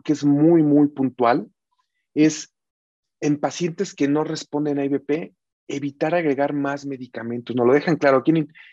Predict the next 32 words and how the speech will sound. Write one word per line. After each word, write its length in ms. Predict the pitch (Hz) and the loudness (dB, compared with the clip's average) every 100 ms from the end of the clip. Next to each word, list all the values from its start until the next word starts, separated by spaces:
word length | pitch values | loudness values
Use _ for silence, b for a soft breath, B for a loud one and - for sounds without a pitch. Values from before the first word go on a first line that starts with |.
| B | B
en 120 | 139 | 2
México 300 | 151 151 165 | 2 2 -2
siempre 260 | 147 160 160 | 0 0 0
vemos 160 | 160 156 | -2 -2
al 80 | |
paciente 340 | - - 143 151 | -6 -8 -6 -4
con 160 | 135 | -4
tres, 160 | 127 143 | -4 -4
cuatro 220 | 151 147 | -4 -2
medicamentos 560 | 139 123 120 123 120 113 | -4 -4 -6 -10 -12 -10
para 280 | 120 117 113 | -4 -2 -2
el 80 | |
reflujo. 500 | 107 113 175 170 120 _ B B B _ | -6 -2 -2 -2 -6 _ B B B _
Inclusive 640 | 147 143 147 143 165 185 185 | -6 -2 -2 0 2 2 0
desaconsejan 880 | 135 131 127 - 131 117 175 254 196 | -6 -6 -8 -10 -10 -2 -2 0 -2
usar 220 | - 143 | -2 -2
bacloge-, 480 | 151 147 120 - 139 | -2 -4 -8 -6 -8
baclofeno 880 | 131 117 110 113 123 143 135 147 - _ _ | -4 -6 -6 -6 -6 -4 -4 -6 -10 _ _
en 120 | 127 | -12
aquellos 240 | 127 151 147 | -4 -4 -4
pacientes 340 | 131 139 131 | -4 -8 -4
que 80 | - | -4
no 120 | 123 | -2
tenemos 520 | 123 127 127 131 - _ _ _ _ | -2 -2 -4 -6 -12 _ _ _ _
un 160 | 127 | -2
diagnóstico 480 | 131 127 127 - 117 | -2 -2 -4 -8 -10
objetivo. 460 | 113 117 113 117 117 | -8 -8 -6 -4 -2
¿Cómo 220 | 131 127 | 0 0
ves 180 | 123 127 | -2 -4
esto, 220 | 117 113 | -10 -10
José 220 | 110 - | -12 -10
María? 300 | 110 107 110 | -6 -6 -8